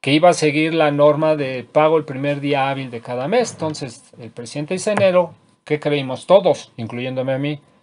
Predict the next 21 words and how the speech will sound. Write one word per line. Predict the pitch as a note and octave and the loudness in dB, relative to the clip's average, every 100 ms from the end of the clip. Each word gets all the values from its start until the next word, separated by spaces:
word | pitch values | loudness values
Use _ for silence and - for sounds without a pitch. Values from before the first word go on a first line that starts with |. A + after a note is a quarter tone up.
| _ _ _ | _ _ _
Pues | B2+ - | -12 -8
que | A#2+ | -6
nos | A#2 C3 | -6 -6
iban | C3+ D3 | -2 -2
a | C#3+ | 0
pagar, | D3 A#2+ B2 - _ _ _ - - - | 0 2 0 -2 _ _ _ -20 -20 -10
o | B2+ | -4
que | - | -2
les | B2+ A#2 E3 | -2 -4 -2
iban | G3+ | 2
a | C#3+ B2+ | 2 2
pagar, | C#3+ F#3+ G3 | 2 2 0
porque | B2 B2 | -6 -8
yo | |
no | B2+ B2 | -10 -10
tengo | B2+ B2+ | -8 -6
esa, | B2 - A2 G2+ A2 - _ _ - | -6 -8 -10 -10 -14 -20 _ _ -18
esa | B2 - - | -14 -12 -8
pensión, | D#3 D3 C#3+ D#3 - _ - - | -6 -4 -4 -4 -8 _ -14 -12
obviamente, | A#2 B2 A#2+ C3 B2+ F3+ A3+ _ _ _ _ _ _ _ _ _ _ _ | -8 -8 -6 -8 -10 -12 -12 _ _ _ _ _ _ _ _ _ _ _
eh, | C3+ C3 B2+ B2+ B2 A#2+ | -6 -2 -2 0 0 -2